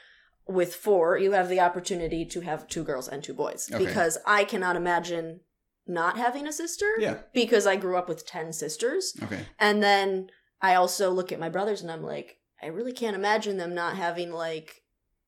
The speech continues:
Speaker 1: the other side of that. Oop, I hit the mic. Um, like, not having a brother.
Speaker 2: Yes.
Speaker 1: So,
Speaker 2: That makes sense.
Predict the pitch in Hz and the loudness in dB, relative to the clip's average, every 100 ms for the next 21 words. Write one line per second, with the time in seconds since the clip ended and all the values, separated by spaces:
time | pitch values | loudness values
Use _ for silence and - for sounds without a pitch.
0 | _ - 180 202 - 185 185 180 - 202 | _ -16 -6 0 4 4 4 -2 0 4
1 | 202 185 175 175 170 180 180 170 - - | 6 6 4 0 6 8 8 0 -12 -10
2 | 180 165 151 - - _ 190 190 185 175 | -2 0 0 -4 -10 _ -16 -14 -16 -14
3 | 160 160 175 - - _ - 190 175 165 | -12 -12 -12 -20 -20 _ -6 -4 -2 -4
4 | 160 202 - _ _ _ 208 202 185 190 | -8 -14 -20 _ _ _ 0 4 2 2
5 | 190 180 233 - - - _ _ _ _ | -2 4 4 4 -2 -14 _ _ _ _
6 | _ _ _ _ 120 110 - - 226 202 | _ _ _ _ -2 0 0 2 6 8
7 | 190 190 180 - - - | 8 6 2 -4 -10 -12